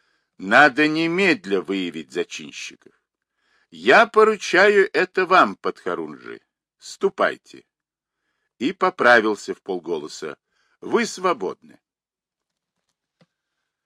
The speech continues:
Выявить зачинщиков, как только им не надоест.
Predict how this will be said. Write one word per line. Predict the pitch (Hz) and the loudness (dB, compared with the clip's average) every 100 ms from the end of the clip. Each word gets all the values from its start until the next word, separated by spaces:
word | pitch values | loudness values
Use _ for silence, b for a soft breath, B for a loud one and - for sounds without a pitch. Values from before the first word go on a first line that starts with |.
| _ _ _ | _ _ _
Выявить | 67 - 95 208 233 220 214 95 - | _ -8 -4 -2 -4 -10 -10 -10 -8
зачинщиков, | 104 - - 113 - - - - - - | -10 -6 -6 -6 -8 -12 -14 -20 -18 -2
как | 156 202 _ | -2 -2 _
только | 147 147 - 101 | -8 -8 -8 -8
им | 104 104 95 | -6 -8 -10
не | |
надоест. | 87 82 85 76 85 - - | -10 -10 -12 -8 -10 -10 -18